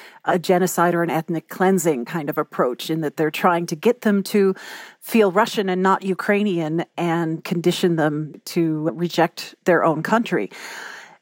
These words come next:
This is such a stark violation of international norms. And certainly the world is paying attention to that. There's no question that people are calling out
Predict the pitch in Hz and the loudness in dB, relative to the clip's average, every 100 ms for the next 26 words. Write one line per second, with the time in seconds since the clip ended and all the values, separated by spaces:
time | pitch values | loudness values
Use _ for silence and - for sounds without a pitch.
0 | _ _ _ 247 208 320 320 - - - | _ _ _ -4 2 2 2 -4 -10 -14
1 | _ _ _ - 254 202 - - - 214 | _ _ _ 0 2 0 -6 -6 -2 -2
2 | - - - - 190 - - - - 175 | -2 -12 -16 -4 -4 -4 -8 -6 2 2
3 | 185 - - 151 - 165 165 156 147 113 | 2 -2 -8 -8 -4 0 0 0 -4 -4
4 | 165 110 143 _ - 147 147 175 170 156 | -6 -8 -12 _ 0 0 0 -2 0 0
5 | 147 - 160 160 160 160 131 110 - - | 0 -2 -4 -4 -2 -2 -2 -6 -10 -12
6 | - - - - - - 247 247 - - | -18 -20 -20 -20 -8 -2 0 0 -2 -2
7 | 330 339 208 196 185 190 - _ 214 311 | -2 0 -2 0 0 -2 -8 _ 0 2
8 | 370 403 220 - 285 285 226 - 233 170 | 4 2 -2 0 0 0 -4 -2 0 0
9 | 165 - 381 - 202 170 233 269 359 202 | 0 -2 -2 -2 -4 -2 0 0 0 -2
10 | 190 202 190 - 196 190 - 175 170 - | 0 0 -2 0 0 0 -4 -2 -4 -4
11 | 190 180 175 170 175 - - - 190 185 | -4 0 2 4 2 0 -6 0 2 2
12 | 156 147 220 196 - | -2 0 2 0 -6